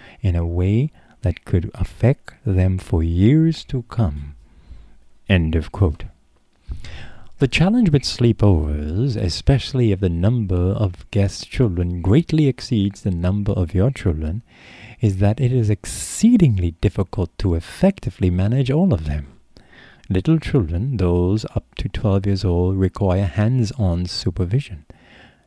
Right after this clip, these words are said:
Eyes and ears must always be vigilant. Although teenagers do not require hands-on supervision,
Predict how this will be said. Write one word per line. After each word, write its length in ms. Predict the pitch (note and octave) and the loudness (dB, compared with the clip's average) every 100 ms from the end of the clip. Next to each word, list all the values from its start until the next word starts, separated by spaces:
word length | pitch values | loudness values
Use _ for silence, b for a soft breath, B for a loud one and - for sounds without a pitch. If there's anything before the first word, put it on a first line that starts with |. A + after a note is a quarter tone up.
| B _ _ - | B _ _ -12
Eyes 460 | - F2 E2+ A2+ B2+ | -4 -2 2 2 2
and 160 | G2 F2+ | 2 2
ears 360 | G#2 B2+ A#2 | 2 2 0
must 300 | F2 A2+ - | 0 0 -2
always 560 | - A2 C3 C#3 C#3 C3 | -2 2 4 4 2 2
be 180 | - B2 | 0 0
vigilant. 520 | B2 G#2+ E2 D2 - - b b b b b b b _ - | 0 0 -2 -4 -10 -20 b b b b b b b _ -2
Although 360 | E2+ F2+ F2 | 2 2 2
teenagers 600 | - E3+ G3 F#2+ F2+ G2 | 2 4 4 2 0 -4
do 200 | - G#2+ | -2 0
not 220 | F#2+ F#2+ F#2 | 2 0 0
require 420 | F2+ - G#2+ F#2 | -2 2 2 2
hands-on 560 | D#2+ G#2 G#2+ E2+ E2 | 2 2 4 2 2
supervision, 840 | E2+ - F2+ E2+ F#2 D#3 - E2+ | 0 0 0 0 0 -2 -2 -4